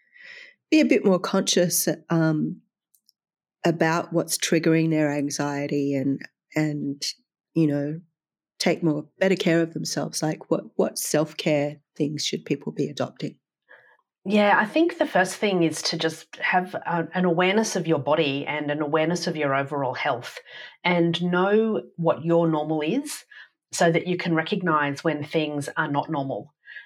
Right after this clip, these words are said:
Speaker 2: And so some of the things that, some of the physical symptoms of stress that I, that I've noticed in my body are things like I drink more alcohol, I drink more coffee, I'm, um, I get that nervous sense of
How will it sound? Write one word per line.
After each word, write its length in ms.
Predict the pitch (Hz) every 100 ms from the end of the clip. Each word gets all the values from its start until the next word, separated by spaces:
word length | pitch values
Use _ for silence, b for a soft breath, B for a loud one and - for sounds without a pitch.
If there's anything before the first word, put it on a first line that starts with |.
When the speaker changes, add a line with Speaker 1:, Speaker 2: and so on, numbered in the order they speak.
| _
Speaker 2:
And 240 | 175 165 156
so 400 | 170 156 156 156
some 220 | 202 208
of 140 | 208
the 80 | 190
things 420 | 196 165 156 151
that, 380 | - 143 - - _
some 160 | 196
of 120 | 196 160
the 60 |
physical 440 | - 208 214 - 156
symptoms 720 | - 139 135 131 175 214 -
of 180 | 156 143
stress 680 | - 147 131 226 - - - 147
that 320 | 143 139 - _ _ _ _
I, 240 | - 156 - 165
that 120 | 165
I've 180 | 160 170
noticed 320 | 165 151 -
in 100 | 143
my 140 | 147 170
body 400 | 139 139 233 B B B -
are 140 | 175
things 340 | - 185 175 170
like 360 | 160 151 - - -
I 100 | 170
drink 260 | 165 165 165
more 140 | 151
alcohol, 520 | 139 - 135 - - _ _ - B B -
I 80 |
drink 300 | 165 160 165
more 120 | 165 147
coffee, 580 | - 165 139 104 - _ B B B -
I'm, 360 | 170 160 156 147 - -
um, 460 | 165 156 151 151 147 -
I 60 | 180
get 200 | 208 202
that 140 | 160
nervous 460 | 160 160 165 165 -
sense 480 | - 147 139 -
of 400 | 160 147 139 -